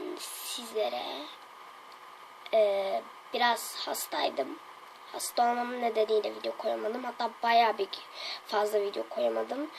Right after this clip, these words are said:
Herkes YouTube bıraktığını düşünüyor. Ama ben aslında YouTube bırakmadım. Sizlerden vazgeçmedim.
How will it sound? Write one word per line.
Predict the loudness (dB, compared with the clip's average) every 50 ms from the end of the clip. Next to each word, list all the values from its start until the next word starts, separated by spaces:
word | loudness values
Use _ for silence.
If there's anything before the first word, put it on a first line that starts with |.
| -14 -12 -6
Herkes | -2 0 0 0 0 -2 -4 -4 -6
YouTube | -8 -8 -8 -4 0
bıraktığını | 4 4 4 4 4 0 -4 -4 -4 -4 -4
düşünüyor. | -4 -4 -4 -2 -2 -2 0 0 0 -2 -2 -4 -4 -6 -4 0
Ama | 2 4 4 6 6
ben | 6 6 4 0 -4
aslında | -4 -4 -4 -4 -6
YouTube | -6 -6 -8 -4 0
bırakmadım. | 2 2 2 2 0 -2 -2 -2 0 0 -2 -2
Sizlerden | -2 -4 -4 -2 0 2 2 4 4 4 4 4 2
vazgeçmedim. | 2 0 0 0 0 0 2 2 4 4 2 0 2 0 -2 -2